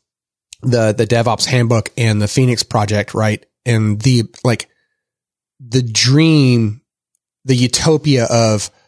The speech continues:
like, hey, uh, you know, you submitted your pull request and now I'm gonna go spin up a brand new environment. And now I'm gonna run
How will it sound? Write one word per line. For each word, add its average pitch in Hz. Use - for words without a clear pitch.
like, 110
hey, 185
uh, 139
you 131
know, 113
you 123
submitted 160
your 180
pull 220
request 151
and 123
now 135
I'm 131
gonna 143
go 127
spin -
up 175
a 135
brand 143
new 185
environment. 165
And 123
now 131
I'm 139
gonna 135
run 151